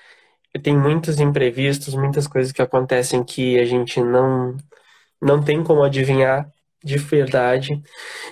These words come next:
Então, não crie uma expectativa muito grande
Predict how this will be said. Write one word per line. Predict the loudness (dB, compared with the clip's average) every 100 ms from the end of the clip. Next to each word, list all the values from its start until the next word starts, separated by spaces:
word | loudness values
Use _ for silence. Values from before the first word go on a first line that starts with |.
| -4
Então, | 0 2 2 2 2 2 0 0
não | 2 2 2 4 2 0
crie | 0 2 4
uma | 2
expectativa | 0 -2 2 0 0 0 2
muito | 2 2 2 0 0
grande | 2 4 4 2 -2 -8